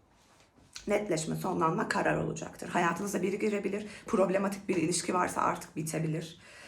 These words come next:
Ee, ya da dediğim gibi diğer konuları da ilgilendiren netleşmeler,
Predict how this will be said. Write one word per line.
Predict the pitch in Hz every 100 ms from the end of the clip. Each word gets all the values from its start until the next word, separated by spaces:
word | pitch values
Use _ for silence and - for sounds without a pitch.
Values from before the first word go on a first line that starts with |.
| - - - -
Ee, | -
ya | 180 180 220 214
da | 202
dediğim | 208 220 196
gibi | 160 160
diğer | 214 196
konuları | - 180 175 165 165
da |
ilgilendiren | - 196 185 180 165 165 190 226 226
netleşmeler, | 190 - 185 175 185 165 196 262 -